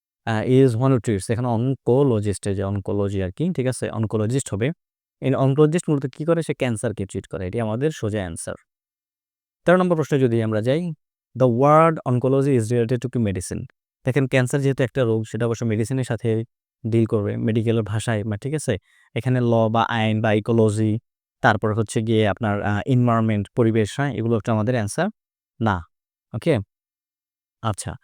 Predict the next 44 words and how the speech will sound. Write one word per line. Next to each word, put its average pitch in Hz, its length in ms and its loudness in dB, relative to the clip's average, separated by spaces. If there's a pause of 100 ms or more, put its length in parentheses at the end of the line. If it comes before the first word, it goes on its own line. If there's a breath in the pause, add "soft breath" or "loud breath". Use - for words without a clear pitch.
(340 soft breath)
চোদ্দ 165 160 4
নম্বর 170 180 4
প্রশ্নে 143 200 -4
আমরা 123 140 0
যদি 107 180 -2
যাই 123 180 2 (280)
যে 107 180 -2 (420)
অর্ডিনারি, 143 560 4
অর্ডিনারি 147 340 -2
মানে 160 140 -2
কি? - 140 -8
মানে 175 160 -2
সাধারণ, 104 420 -2 (580)
মানে 160 80 0
খুব 190 300 2
বেশি 151 240 2
জাঁকজমক 110 480 -2
না, 92 140 -4 (220)
মানে 175 160 -6 (200)
সিম্পল, 127 460 4
very 120 200 4
simple। 110 400 -2
আর 107 120 -2
যে 110 120 -4
সহজ 107 280 -4
করে 127 160 0
যদি 113 160 -2
বলি, 123 240 -2 (500)
ঠিক 196 100 -2
আছে? 165 180 -2
তাহলে 120 260 0
আমাদের 123 200 0
এখানে 127 160 0
অ্যান্সারটা 131 360 -2
কি 147 120 -4
হবে? 165 200 0 (200)
normal 127 300 4
or 120 100 4 (180)
usual, 95 220 -2 (360)
ঠিক 151 100 -4
আছে? 175 240 -4
মানে 113 180 0
খুবই 151 200 0
সাধারণ, 139 340 -2